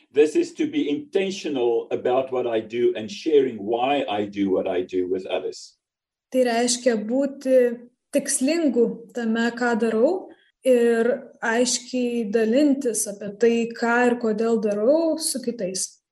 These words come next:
Speaker 2: Ir pamažu suvokiau, kad jeigu aš darau pirmus penkis punktus, tai šeštasis punktas, būti liudytoju, išeina automatiškai.
Speaker 1: Because then we live incarnational, we live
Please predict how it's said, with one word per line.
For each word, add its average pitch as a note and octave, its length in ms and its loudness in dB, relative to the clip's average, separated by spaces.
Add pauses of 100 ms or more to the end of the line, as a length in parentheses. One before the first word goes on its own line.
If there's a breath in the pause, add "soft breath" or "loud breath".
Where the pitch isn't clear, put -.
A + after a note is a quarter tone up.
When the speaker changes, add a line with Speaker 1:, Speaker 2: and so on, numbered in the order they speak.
(680)
Speaker 2:
Ir A#3 380 -2 (460)
pamažu B3+ 420 0
suvokiau, D4+ 560 0
kad G#3+ 240 -8
jeigu C#4+ 320 2
aš B3 160 -2
darau C4+ 320 4
pirmus D#4 360 0
penkis C#4+ 440 -2
punktus, E4 480 -2 (600 soft breath)
tai D4 160 -2
šeštasis D4+ 560 0
punktas, D#4+ 560 0
būti C#4 320 -2
liudytoju, D#4 680 2 (480)
išeina C#4+ 440 -2
automatiškai. A#3+ 800 -8 (580)
Speaker 1:
Because D#3 360 -2
then E3+ 260 -2
we F#3 140 6
live D3 440 0 (260)
incarnational, C3 1400 -2
we C3 220 -2
live C3 500 -2